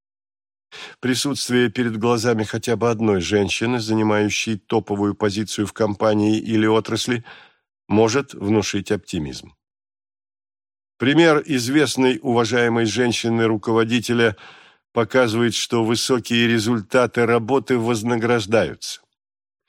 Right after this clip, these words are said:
Моим начальником была женщина, очень успешная и результативная. В нашем банке она считалась одним из самых эффективных руководителей. Она построила карьеру в очень молодом возрасте, поэтому была для меня образцом для подражания,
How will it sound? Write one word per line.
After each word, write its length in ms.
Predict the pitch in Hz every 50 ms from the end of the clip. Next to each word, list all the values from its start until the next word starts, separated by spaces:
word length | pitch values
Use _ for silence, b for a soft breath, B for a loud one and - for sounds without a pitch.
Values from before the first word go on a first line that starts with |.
| B B B B B B
Моим 240 | 113 123 143 151 151
начальником 640 | 147 147 - - 170 180 185 185 175 - 165 160
была 220 | 123 135 147 151 143
женщина, 640 | 113 110 120 117 117 113 - - 135 147 160 170 196
очень 340 | - 101 95 - 110 110
успешная 680 | 104 95 - - 120 135 139 131 - 147 147 143 143 147
и 220 | - - 117 117
результативная. 1040 | 113 113 104 104 117 110 104 - 110 104 - - - 85 80 82 87 85 87 90 B B B B B B B
В 80 | - 104
нашем 320 | 117 113 107 - 120 110
банке 360 | 101 107 110 117 127 - 143
она 180 | 127 104 104 101
считалась 500 | 95 - - 110 - 113 107 104 101 -
одним 320 | 104 101 95 107 104 104
из 80 | 101 -
самых 480 | - - - 120 135 143 147 139 - -
эффективных 720 | 117 101 - 101 90 - - 113 110 107 117 117 110 -
руководителей. 840 | 117 117 107 - 113 107 107 95 87 90 - - 95 95 101 101 B B B B B B B B B
Она 260 | - 135 135 135 135
построила 540 | 127 - 135 117 - - 127 127 127 123 120
карьеру 440 | 113 123 120 123 123 123 123 117 120
в 40 | 117
очень 260 | 120 113 - 117 117
молодом 420 | 117 113 117 117 113 120 117 117
возрасте, 460 | 120 147 165 139 107 107 107 - - 107
поэтому 460 | - - 117 113 110 - 117 117 110
была 320 | 104 110 117 120 120 117
для 180 | 104 110 113 107
меня 300 | 107 110 110 113 110 110
образцом 560 | 104 101 107 104 101 - - - 120 113 113
для 160 | 104 113 117
подражания, 840 | 117 - 123 117 120 131 120 101 101 95 85 78 76 73 69 69 73